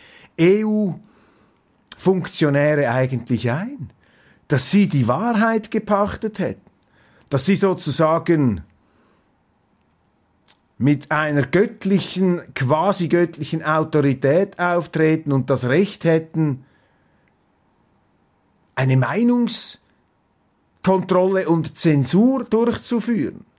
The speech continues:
Also zum Glück sind wir in der Schweiz noch nicht am Punkt, wo man das unter Strafe stellen kann. Also jedenfalls habe ich mit dem Wladimir Solowjow gesprochen und habe ihn gefragt, "Wie siehst du diese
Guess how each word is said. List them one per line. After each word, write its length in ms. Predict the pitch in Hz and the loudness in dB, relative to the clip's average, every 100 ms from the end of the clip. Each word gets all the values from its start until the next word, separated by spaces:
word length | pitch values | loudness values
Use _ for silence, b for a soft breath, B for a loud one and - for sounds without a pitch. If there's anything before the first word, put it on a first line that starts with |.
| _ _ _ _ _ _ _ _ _ | _ _ _ _ _ _ _ _ _
Also 160 | 113 | -8
zum 220 | 117 135 123 | -2 0 4
Glück 260 | 180 233 | 2 2
sind 220 | - 160 | 0 2
wir 80 | 143 | 4
in 100 | 147 | 2
der 120 | 131 120 | 2 2
Schweiz 360 | 139 131 131 | 0 0 -2
noch 140 | 127 123 | -4 0
nicht 260 | 190 196 | -2 0
am 160 | 135 117 | -2 2
Punkt, 460 | 160 151 127 - b b | 2 2 0 -8 b b
wo 140 | 135 127 | 0 0
man 140 | 123 | 2
das 320 | 139 123 - | 0 -2 -6
unter 280 | - 131 - | -4 -4 -4
Strafe 440 | - 143 180 - 190 | -4 -2 -2 -4 -2
stellen 380 | 190 185 196 | 0 0 -2
kann. 240 | 196 202 55 _ _ | -2 -6 -6 _ _
Also 160 | 101 113 | -8 0
jedenfalls 340 | 185 196 180 | 2 2 0
habe 160 | 165 143 | 2 0
ich 80 | 143 | -2
mit 180 | 147 | 0
dem 280 | 147 135 120 B B B | 0 0 -2 B B B
Wladimir 380 | 139 147 147 139 | -2 2 2 2
Solowjow 520 | 139 156 156 147 139 | 0 0 2 2 0
gesprochen 480 | 143 131 160 202 - | -4 -4 -2 -2 -2
und 60 | 156 | -4
habe 120 | 143 | -4
ihn 80 | 139 | -4
gefragt, 400 | 131 147 147 - b b b b | 0 0 0 -6 b b b b
"Wie 180 | 127 180 | -2 0
siehst 400 | 180 185 175 - | 0 0 -2 0
du 400 | 175 208 233 214 - _ b b b b _ | 2 2 0 -2 -12 _ b b b b _
diese 640 | 180 190 151 175 175 165 | 0 0 2 2 2 -2